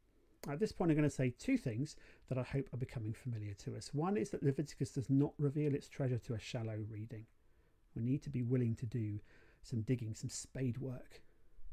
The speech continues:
Secondly, we must also allow ourselves to listen to what the text is telling its original audience before jumping to what we think it's telling us. That's simply good study of Scripture.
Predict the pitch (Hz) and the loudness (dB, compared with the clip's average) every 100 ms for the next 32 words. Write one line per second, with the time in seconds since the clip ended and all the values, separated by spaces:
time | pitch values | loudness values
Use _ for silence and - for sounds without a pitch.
0 | - - - - - - - - - 202 | -2 -4 -12 -16 -20 -20 -20 -16 -4 0
1 | 240 226 185 175 160 180 - 165 175 170 | 4 8 8 6 6 6 6 2 2 0
2 | - 147 143 - 135 143 135 - - - | 2 0 0 4 4 6 4 4 -2 -6
3 | - - - - 151 143 - 131 135 127 | -8 -6 -8 -2 2 2 2 -2 0 2
4 | 131 123 - 131 131 117 120 - 131 135 | 4 2 2 2 4 2 -4 -4 -6 -2
5 | 113 - 117 - 127 123 143 127 127 110 | -4 0 0 2 -2 0 -2 -2 -2 -4
6 | - - 113 107 - - 127 - - - | -8 -10 -8 -8 -12 -18 -20 -20 -20 -20
7 | _ _ _ _ - 131 - - - 139 | _ _ _ _ -10 -8 -10 -12 -2 0
8 | - 117 107 - 113 - - - 113 113 | 0 -4 -4 -4 -4 -6 -16 -12 -12 -12
9 | - - - 110 107 - _ _ - 156 | -16 -20 -16 -12 -12 -16 _ _ -6 -6
10 | - | -8